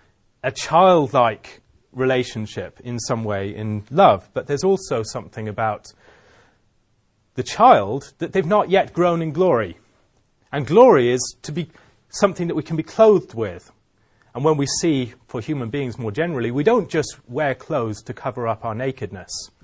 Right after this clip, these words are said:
Our clothes are expressive of glory, of something that is greater than just our peeled state, as C S Lewis talks about it, that the human being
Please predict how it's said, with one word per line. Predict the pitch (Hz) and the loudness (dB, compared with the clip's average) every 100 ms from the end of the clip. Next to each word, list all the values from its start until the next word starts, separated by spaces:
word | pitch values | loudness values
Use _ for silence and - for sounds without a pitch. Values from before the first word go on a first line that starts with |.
| _ _ _ _ | _ _ _ _
Our | 123 | -6
clothes | 123 - 190 196 - | -6 0 2 2 0
are | 143 127 120 _ _ _ | -2 -2 -4 _ _ _
expressive | 131 - - - 180 214 - 143 127 127 | -8 -6 -6 0 2 2 0 -2 -2 -4
of | 127 107 | -12 -10
glory, | 127 156 165 113 104 | -6 -2 0 -2 -2
of | 117 | -6
something | - 170 165 - 139 127 _ _ _ | -4 -6 -6 -6 -8 -10 _ _ _
that | 131 123 - _ _ _ _ - | -6 -6 -10 _ _ _ _ -6
is | 131 123 - - _ _ _ _ 104 | -4 -4 -6 -8 _ _ _ _ -10
greater | 127 165 226 233 143 | 0 2 2 0 -4
than | 113 113 | -4 -4
just | 135 123 - | -6 -6 -4
our | 127 113 107 | -2 0 -2
peeled | - 226 240 139 107 | -6 0 2 2 0
state, | - - 101 95 127 - _ - | -8 -8 -8 -8 -14 -18 _ -16
as | 110 104 - - 107 | -12 -12 -14 -20 -20
C | - 107 | -14 -14
S | 101 | -10
Lewis | 117 104 | -6 -6
talks | 101 107 101 - | -6 -10 -12 -10
about | 101 95 - | -8 -8 -10
it, | - _ - - _ - | -14 _ -20 -20 _ -10
that | 110 | -6
the | |
human | 123 214 185 127 | -4 0 0 0
being | 156 135 120 | 0 0 -2